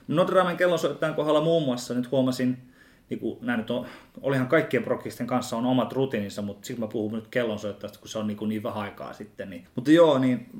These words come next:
Notre Damessa oli se, että mä en voinut syödä mitään kiinteetä,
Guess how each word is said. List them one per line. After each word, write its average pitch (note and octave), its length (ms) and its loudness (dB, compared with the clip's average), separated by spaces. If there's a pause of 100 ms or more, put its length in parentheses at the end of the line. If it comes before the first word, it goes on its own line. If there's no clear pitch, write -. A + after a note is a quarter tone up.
Notre F3 340 4
Damessa C#3 300 2
oli C3+ 100 0
se, E3 180 8
että C#3+ 140 0
mä E3 220 0
en D3 80 0
voinut D3 240 0
syödä D3 300 4
mitään C3+ 460 0
kiinteetä, F#2+ 800 -2